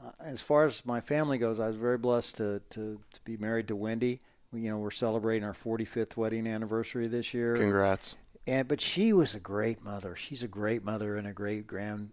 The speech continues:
Speaker 1: grandmother, great Gigi. But, you know, her ability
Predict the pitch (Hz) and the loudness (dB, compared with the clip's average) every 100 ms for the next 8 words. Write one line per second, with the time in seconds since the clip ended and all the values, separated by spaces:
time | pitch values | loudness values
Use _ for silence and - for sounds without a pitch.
0 | - 143 - 107 104 107 104 101 - - | -18 -14 -10 -8 -6 -6 -6 -8 -10 -20
1 | - - 101 113 107 117 107 113 110 101 | -20 -6 -4 -4 -2 -4 0 0 0 -4
2 | - - _ - 117 - 131 117 95 117 | -16 -20 _ -6 -6 -8 -6 -4 -4 4
3 | 160 175 170 131 120 127 127 110 101 90 | 8 10 10 8 6 6 4 2 0 -4